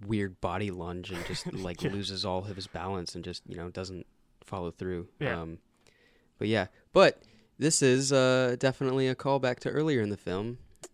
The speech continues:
Speaker 1: um, with, uh, Lex and, and, uh, Lois Lane on the roof, rooftop. You know, there was, no, or was it, was it Lex and Superman?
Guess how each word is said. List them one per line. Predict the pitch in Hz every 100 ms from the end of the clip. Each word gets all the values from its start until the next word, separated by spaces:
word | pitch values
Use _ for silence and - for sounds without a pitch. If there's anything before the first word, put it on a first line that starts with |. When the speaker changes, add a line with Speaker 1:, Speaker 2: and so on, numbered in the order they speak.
| _
Speaker 1:
um, | 104 101 104 104 107 107 _
with, | 101 107 -
uh, | 110 107 107 - _ _ _ _ _ _ _ _ -
Lex | 113 113 -
and, | 113 110 107 -
and, | 104 107 107
uh, | 104 104 -
Lois | - 113 117 147
Lane | 147 104 92 - -
on | 113
the |
roof, | 113 131 - -
rooftop. | 123 123 101 87 - _ _ _ _ _ _ _
You | -
know, | 95 101 107
there | 110
was, | 110 101
no, | 107
or | - 110
was | 117 107
it, | 104 - _ _ _ _ - - -
was | - 107
it | 98
Lex | 98 101 101
and |
Superman? | - 101 - -